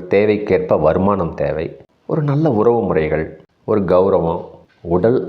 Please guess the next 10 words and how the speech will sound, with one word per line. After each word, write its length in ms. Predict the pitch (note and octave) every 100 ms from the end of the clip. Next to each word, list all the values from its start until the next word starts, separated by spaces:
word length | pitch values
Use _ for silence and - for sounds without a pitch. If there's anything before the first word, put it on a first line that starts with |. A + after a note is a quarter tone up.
| D#2
ஆரோக்கியம் 500 | F2 F#2 D#2 D#2 D2+ - _ _ -
ரொம்ப 180 | E2 G2
ரொம்ப 160 | G2 F#2+ E2+
முக்கியங்க, 400 | E2+ E2 E2 A2+ D#3+ - _ _ - _ _ _ -
ஒரு 140 | F2+ E2
அந்தஸ்து, 540 | F2+ G2+ - - D#2+ F2 - - _ _ F2
மற்றவர்கள் 560 | F2 - A2+ A2 A#2 G#2
நமக்கு 240 | F2 E2 E2
மரியாதை 300 | F2+ F2+ E2+
கொடுக்கணும், 480 | D#2 D#2+ E2 F2+